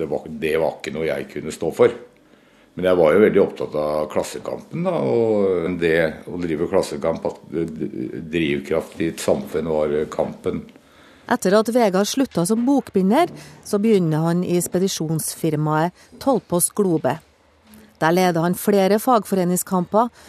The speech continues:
Speaker 2: før han til slutt dras inn i Transportarbeiderforbundet sentralt og blir redaktør for medlemsbladet.
Speaker 1: Den konkrete, eh, greia er jo det hele tida.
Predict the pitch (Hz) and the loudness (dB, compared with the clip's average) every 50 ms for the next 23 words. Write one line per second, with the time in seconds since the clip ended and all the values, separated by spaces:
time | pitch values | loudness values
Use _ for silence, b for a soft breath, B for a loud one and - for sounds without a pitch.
0 | B B B - 175 185 196 202 - 247 - - 262 330 - - - - 185 196 | B B B 0 2 2 2 2 0 -4 -4 0 -2 -2 -2 -4 -10 -4 0 2
1 | 226 220 175 160 - - 160 160 165 175 185 185 185 - - 196 - - - 165 | 4 4 2 2 0 0 0 2 2 2 2 2 2 2 0 -2 -2 -2 -6 -8
2 | - - 151 147 147 151 147 143 139 151 156 - - 147 143 147 151 151 151 151 | -4 0 -2 0 2 0 0 0 0 -2 -2 -2 -4 -4 -2 -2 -2 -2 0 -2
3 | 151 151 - 165 165 - - 151 143 147 156 156 - - - B B B B B | -2 -2 -2 -4 -4 -2 0 2 4 4 2 0 -2 -10 -16 B B B B B
4 | B - 165 165 170 175 175 180 170 190 185 - - - - 180 185 196 196 190 | B -2 0 2 2 2 2 2 2 0 -2 -2 -8 -4 0 2 4 4 4 2
5 | 165 - - 170 165 170 180 175 160 147 147 139 123 135 - - 143 143 120 98 | 0 -2 -4 -2 0 0 0 0 0 0 -2 -4 -4 -6 -4 -4 -2 -2 -2 -4
6 | - 143 - _ _ _ _ _ - 110 107 107 - 117 117 104 - - 98 87 | -6 -10 -16 _ _ _ _ _ 2 2 2 2 -2 -4 -4 -4 -4 -4 -4 -4
7 | 82 80 78 - - - 107 104 104 101 98 95 92 92 92 90 87 87 87 82 | -4 -4 -6 -8 -6 -2 -2 0 0 0 -2 -2 -2 -4 -4 -4 -6 -6 -8 -8
8 | 80 82 80 76 69 67 65 55 53 - 90 90 104 95 92 113 139 127 90 78 | -8 -8 -10 -10 -10 -12 -12 -12 -12 -12 -4 -2 0 2 2 2 2 2 0 0
9 | 82 90 80 80 92 104 104 104 - 90 82 85 82 - - 90 98 | 0 -2 0 0 0 0 -2 -2 -6 -6 -6 -6 -8 -6 -6 -4 -4